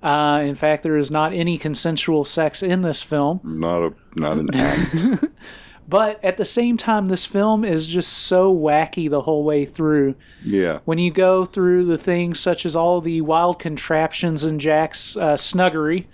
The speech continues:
Speaker 2: Mm-hmm.
Speaker 1: um, the fact that there's a bunch of things that are branded like the snuggery itself, the chair of, uh, tr-
Speaker 2: The treachery.
Speaker 1: the chair of treachery.
Speaker 2: The
Speaker 1: Um,
Speaker 2: chest of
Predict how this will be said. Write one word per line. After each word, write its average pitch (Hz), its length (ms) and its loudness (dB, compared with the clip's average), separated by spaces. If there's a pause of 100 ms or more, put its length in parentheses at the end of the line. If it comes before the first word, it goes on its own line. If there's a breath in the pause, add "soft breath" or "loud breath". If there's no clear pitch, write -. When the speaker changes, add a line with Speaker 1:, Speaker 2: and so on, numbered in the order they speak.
Speaker 2:
Mm-hmm. 110 800 -4
Speaker 1:
um, 151 360 2
the 156 80 0
fact 185 320 2
that 175 260 0 (160)
there's 165 300 0
a 180 60 2
bunch 175 360 0
of 165 220 2
things 165 360 -4
that 160 120 2
are 147 100 2
branded 151 500 0
like 147 360 0
the 160 80 -2
snuggery 160 680 0
itself, 147 640 0
the 147 340 -2 (400 soft breath)
chair 175 720 0
of, 151 440 2
uh, 143 420 2
tr- - 200 -6
Speaker 2:
The 156 60 -10 (160)
treachery. 107 720 0
Speaker 1:
the 160 80 -6
chair 190 300 2
of 185 100 -2
treachery. 165 720 -2 (540 soft breath)
Speaker 2:
The 90 220 -2
Speaker 1:
Um, 147 320 -2
Speaker 2:
chest - 440 -6
of 85 140 -10